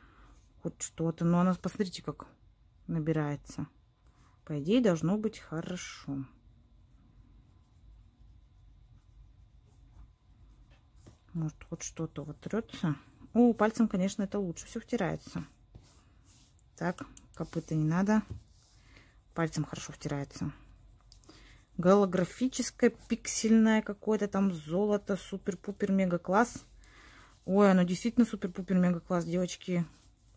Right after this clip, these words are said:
Посмотрите, какая красота. Просто огонь, а не втирка.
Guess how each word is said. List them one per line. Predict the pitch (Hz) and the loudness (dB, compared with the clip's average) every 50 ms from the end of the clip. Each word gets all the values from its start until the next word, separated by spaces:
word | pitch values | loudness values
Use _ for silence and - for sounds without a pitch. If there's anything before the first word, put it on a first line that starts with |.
| _ _ _ _ _ _ _ _ _ _ _ _ - | _ _ _ _ _ _ _ _ _ _ _ _ -8
Посмотрите, | 185 - - 165 151 - 196 240 254 - - 269 269 247 - _ _ _ _ _ - - - _ _ _ _ _ - - _ _ _ _ - - _ _ _ _ _ _ _ _ - _ _ | -6 -4 -2 -2 0 2 2 2 2 4 6 6 6 6 4 _ _ _ _ _ -20 -20 -20 _ _ _ _ _ -20 -20 _ _ _ _ -20 -20 _ _ _ _ _ _ _ _ -20 _ _
какая | - 170 160 - - 180 190 202 190 | -10 -10 -10 -4 0 2 2 2 2
красота. | - 175 170 - - 180 - _ - 165 175 170 - _ _ _ _ _ _ _ _ _ _ _ _ - | 0 -2 -2 -2 -2 -4 -4 _ 0 0 0 0 -4 _ _ _ _ _ _ _ _ _ _ _ _ -8
Просто | - - 170 180 180 - - - 175 160 - - _ _ _ | -4 -2 -2 -2 -2 -2 -2 -2 -2 -2 -4 -10 _ _ _
огонь, | - 160 156 143 139 165 202 226 214 196 - _ _ _ _ _ _ _ _ _ _ _ _ _ - - _ _ _ _ _ _ _ _ _ | -6 -6 -4 0 4 6 6 6 6 4 0 _ _ _ _ _ _ _ _ _ _ _ _ _ -20 -20 _ _ _ _ _ _ _ _ _
а | - 160 165 | -6 -4 -4
не | 175 165 | -4 -4
втирка. | 156 - - 156 156 156 - - 147 | -6 -6 -4 -4 -4 -4 -6 -10 -12